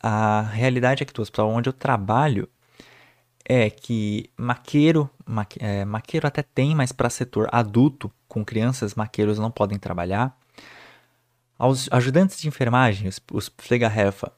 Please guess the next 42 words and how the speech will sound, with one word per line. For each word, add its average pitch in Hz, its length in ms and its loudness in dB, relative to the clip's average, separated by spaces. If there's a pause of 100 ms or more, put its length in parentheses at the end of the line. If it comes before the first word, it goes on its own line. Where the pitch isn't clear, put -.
(280)
não 131 180 -2
podem 123 360 2
trabalhar 104 380 -2
também 110 300 -4
na 139 80 -2
pediatria, 110 560 -4
então 123 200 -4
na 98 100 0
pediatria 101 440 -4
a 104 40 -2
gente 107 220 -8
não 135 100 0
tem, 127 220 -2
a 110 40 0
gente 101 180 -12
só - 120 -10
tem 117 260 -4
os 139 240 6
enfermeiros 110 760 0
lá. 95 260 -4 (1300)
E 147 80 2
pra 175 300 0
pediatria 131 580 0
inteiro, 147 560 2 (140)
em 175 120 2
ge-, 151 220 -2
in-, 170 260 0
inteira, 143 580 0
em 147 120 0
geral, 135 260 -2
ficam 147 380 -4
dois 135 380 4
enfermeiros. 151 680 0 (460)
Um 147 200 0
enfermeiro 110 580 0
intensivista, 107 1000 -2 (120)
que - 120 -4
é 117 60 0
um, 113 140 -4
que - 180 -8
é, 107 80 2
vai, 104 160 -2